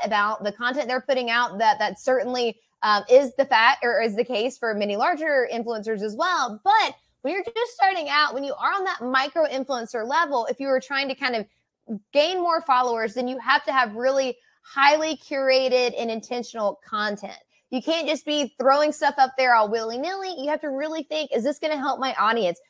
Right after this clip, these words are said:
What are they coming to me for? Is this serving them? Is this helping them?" And keeping the promise that I made in the beginning of, "You can come here for fill in the blank kind of content that's gonna be consistent and high quality."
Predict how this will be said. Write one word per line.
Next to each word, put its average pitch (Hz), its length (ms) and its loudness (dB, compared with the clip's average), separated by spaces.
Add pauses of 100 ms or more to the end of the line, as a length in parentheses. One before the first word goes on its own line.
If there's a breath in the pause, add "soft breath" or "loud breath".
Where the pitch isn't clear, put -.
(140)
What 254 200 6
are 330 80 2
they 320 120 0
coming 277 340 -4
to 269 120 -8
me 214 160 -6
for? 190 340 2
Is 262 200 6
this 294 160 -4
serving 240 480 2
them? 202 320 -2
Is 226 120 0
this 277 180 -4
helping 262 380 2
them?" 233 180 -2 (220 soft breath)
And 262 120 -2
keeping 381 300 -2
the 330 80 -2
promise 269 380 -2
that 262 100 -4
I 254 100 0
made 240 160 -2
in 240 60 -4
the 220 60 -6
beginning 269 500 -2
of, 226 140 2 (240)
"You 247 100 -2
can 262 120 -2
come 262 220 -2
here 247 220 -2
for 214 360 0
fill 240 160 -4
in 233 60 -4
the 214 60 -4
blank 196 320 -4
kind 190 140 -4
of 175 100 -6
content 202 480 -4
that's - 140 -12
gonna 185 140 -6
be 180 100 -4
consistent 247 600 -2
and 202 80 -10
high 185 160 0
quality." 156 520 -4